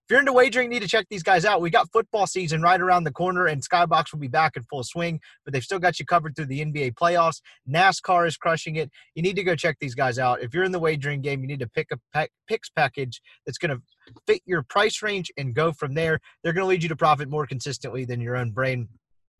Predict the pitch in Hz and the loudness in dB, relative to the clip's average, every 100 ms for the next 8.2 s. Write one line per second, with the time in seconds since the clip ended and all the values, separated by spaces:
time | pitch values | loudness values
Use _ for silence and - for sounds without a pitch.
0 | _ _ - 175 202 175 165 151 147 139 | _ _ -2 0 2 0 0 -2 -2 -2
1 | 151 127 143 135 113 147 135 127 127 - | -2 -2 -8 -8 -6 -4 -2 -2 -2 -6
2 | - 127 120 120 127 120 123 117 - 117 | -8 -6 -4 -2 -2 -2 -2 -4 -6 -12
3 | - 139 135 131 - _ 196 202 - 160 | -6 -4 -2 -2 -6 _ 0 0 2 0
4 | 147 139 120 113 104 135 127 113 - 185 | 4 4 2 -8 -8 -6 -6 -8 -2 0
5 | 196 170 151 160 - 131 143 135 127 - | 0 -2 0 -2 -2 -6 -4 -2 -2 -4
6 | 127 117 113 120 117 117 113 - 139 135 | -8 -6 -4 -4 -4 -8 -8 -6 -6 -4
7 | 123 120 147 170 147 113 101 113 107 95 | -6 -4 -4 -2 -4 -4 -8 -12 -14 -14
8 | 104 - | -14 -14